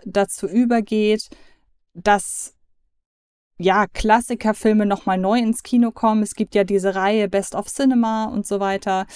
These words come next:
Und, ähm, das sind dann ja gerne mal Filme, bei denen man sagt, okay, es ist schon sehr naheliegend, dass man den noch mal im Kino zeigt. Also ich weiß exakt an meinem Geburtstag, da war ich leider im Urlaub, aber da lief Sieben. Ich hätte so gerne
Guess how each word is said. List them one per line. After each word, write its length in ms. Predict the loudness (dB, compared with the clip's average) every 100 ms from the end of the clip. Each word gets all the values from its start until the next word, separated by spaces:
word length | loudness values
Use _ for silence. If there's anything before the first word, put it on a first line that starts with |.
| -18 -20 -20 -2
Und, 440 | 2 2 0 -2 -2
ähm, 480 | 0 0 0 -2
das 180 | 0 0
sind 140 | 0 2
dann 140 | 2
ja 100 | 2
gerne 320 | 0 2 2
mal 220 | 2 2
Filme, 560 | -2 0 2 2 0 -4 -8 -20 -20 -2
bei 380 | 2 4 2 0
denen 280 | 2 2 2
man 160 | 0 0
sagt, 160 | -2
okay, 340 | -4 0 2 2
es 80 |
ist 220 | 0 -10 -6
schon 220 | -4 -2
sehr 180 | 0 0
naheliegend, 480 | 0 -2 -2 -4
dass 140 | -6 -6
man 120 | -8
den 100 | -8
noch 140 | -10
mal 100 | -10
im 100 | -10
Kino 220 | -10 -14 -14
zeigt. 520 | -18 -14 -10 -8 -8
Also 180 | -8 -4
ich 100 | 0
weiß 200 | 0 -2
exakt 420 | -10 -4 -2 0
an 100 | 0
meinem 180 | 0 -2
Geburtstag, 440 | 0 0 0 -2
da 100 | 0
war 100 | 0
ich 60 | 2
leider 220 | 0 0
im 120 | -2
Urlaub, 380 | 0 2 0 0
aber 120 | -2
da 80 | -2
lief 240 | -2 -6
Sieben. 600 | -4 0 2 2 2 2 -2 -10 -20 -18
Ich 120 | -12
hätte 200 | -6 -6
so 540 | -4 0 2 2 2 0
gerne 580 | 0 2 2 2 -2